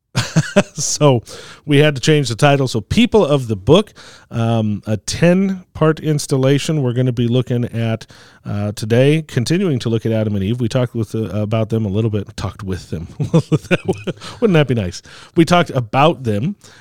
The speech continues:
uh, a little bit last time. We're gonna be getting more into, uh, them and the temptation and the devil, and then we're gonna move on to the patriarchs,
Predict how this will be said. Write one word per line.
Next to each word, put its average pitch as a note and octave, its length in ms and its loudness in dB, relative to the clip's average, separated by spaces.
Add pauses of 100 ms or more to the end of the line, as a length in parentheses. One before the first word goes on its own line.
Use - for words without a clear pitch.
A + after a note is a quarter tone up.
(140)
uh, A2+ 340 -2
a A#2 80 -2
little D#3+ 260 4
bit D3 140 2
last A#2+ 300 -2
time. B2 200 0
We're B2 100 -2
gonna A#2+ 180 0
be A#2 140 -4
getting A#2 260 -4
more B2 380 0
into, A#2 960 -2
uh, G#2+ 400 -6
them B2 460 -2
and G2+ 200 -4
the G2 80 -6
temptation A#2+ 720 -4
and F#2 120 -4
the F2+ 60 -8
devil, B2 340 0
and A2 100 -4
then G2+ 140 -4
we're G#2 100 -8
gonna G#2 140 -4
move A2+ 220 0
on A2+ 180 0
to G#2+ 100 -12
the F#2+ 80 -10
patriarchs, A#2+ 880 -4